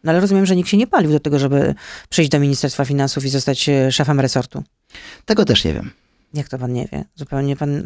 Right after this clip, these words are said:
Speaker 1: zwłaszcza po tym bałaganie, który został generalnie, jeśli chodzi o Polski Ład.
Speaker 2: Ja, nie, panie redaktor, ja naprawdę,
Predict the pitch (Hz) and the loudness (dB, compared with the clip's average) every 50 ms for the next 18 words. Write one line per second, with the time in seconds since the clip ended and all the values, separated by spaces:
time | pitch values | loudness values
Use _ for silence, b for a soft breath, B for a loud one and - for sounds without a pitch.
0 | - - - 139 156 151 - 175 - 180 - 175 196 214 226 220 196 147 135 135 | -8 -8 -4 -2 -2 0 0 0 -2 0 2 4 4 4 4 4 2 2 2 0
1 | 139 - - 139 135 143 135 - - 147 147 143 143 147 143 147 143 139 - 143 | -2 -2 -4 -4 -2 -2 -4 -6 -6 -8 -8 -6 -6 -6 -6 -6 -8 -8 -6 -6
2 | 147 135 147 139 - - 135 131 - - 135 131 143 - - - B B B B | -4 -2 -2 -4 -4 -4 -8 -10 -8 -6 -6 -6 -6 -6 -8 -16 B B B B
3 | B B B 170 - - 170 165 127 - - 147 147 147 135 - - 131 - 110 | B B B 0 0 0 0 0 0 2 2 2 2 2 2 0 0 2 2 2
4 | 120 123 127 - 120 123 120 - 127 127 117 117 120 117 117 117 | 2 2 0 0 0 -2 -2 0 0 0 0 2 2 2 2 0